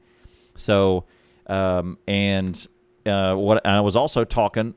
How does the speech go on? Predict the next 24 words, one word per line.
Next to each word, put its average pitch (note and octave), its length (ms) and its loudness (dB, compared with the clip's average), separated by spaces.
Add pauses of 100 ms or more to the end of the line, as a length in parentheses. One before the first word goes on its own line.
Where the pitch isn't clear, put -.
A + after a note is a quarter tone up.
(160)
uh, F#2+ 320 0
so F#2+ 260 -2
that's, A2 360 0
that's - 280 -2
the, G2 480 2
the F2+ 120 0
V G#2+ 160 -2
P A2 220 -2
guy, F#2 260 0
and G2+ 80 0
then A2 80 2
I A#2 40 0
was G#2+ 120 -6
also A2+ 220 -2
talking A2 260 -2
to, G2+ 160 -2
to G2+ 140 -6
a - 20 -2
member G2+ 240 -2
of F#2+ 80 -6
Twitch - 220 -4
staff F#2+ 340 -4
who A2 220 -2
was, F#2+ 420 -2